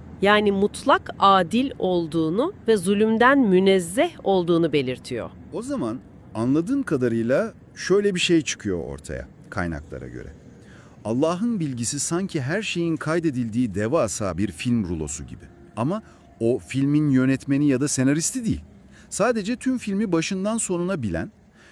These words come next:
Speaker 2: e, seyirci konumunda. Bizse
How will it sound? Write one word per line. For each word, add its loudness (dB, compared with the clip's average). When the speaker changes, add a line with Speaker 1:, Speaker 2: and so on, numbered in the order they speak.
Speaker 2:
e, -2
seyirci 0
konumunda. -2
Bizse -2